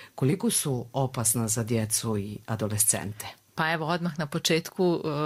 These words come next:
Speaker 2: o, o nečemu što je možda i najproblematičnije. A, dakle, energetska pića o veliki su problem. A, to ne bi nikako smjelo uopšte da se nađe u organizmu jednog adolescenta,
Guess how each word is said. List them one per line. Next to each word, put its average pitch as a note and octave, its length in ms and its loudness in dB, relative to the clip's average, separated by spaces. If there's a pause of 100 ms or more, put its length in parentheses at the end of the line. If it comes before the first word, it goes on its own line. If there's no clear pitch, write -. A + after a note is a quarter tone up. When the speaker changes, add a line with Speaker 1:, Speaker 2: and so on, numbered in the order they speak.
(180)
Speaker 2:
o, - 260 0
o D3 220 0
nečemu E3 380 2
što - 220 2
je D3+ 200 2
možda D3 280 -2
i D#3+ 60 2
najproblematičnije. D3 1120 0 (680)
A, D3+ 160 2
dakle, F3 260 0
energetska F3 500 0
pića E3 460 2 (120)
o D#3+ 140 4
veliki D3+ 460 -2
su B2 160 -6
problem. D#3 520 0 (300)
A, D3+ 520 2
to E3+ 140 4
ne D#3 280 4
bi E3+ 160 -6
nikako D3 600 -2 (160)
smjelo D#3+ 400 2
uopšte D#3+ 460 2
da C#3+ 120 -8
se C#3+ 160 -4
nađe C#3+ 500 0
u D3 160 2
organizmu C#3 540 -2
jednog C#3 260 -2
adolescenta, D3 800 -2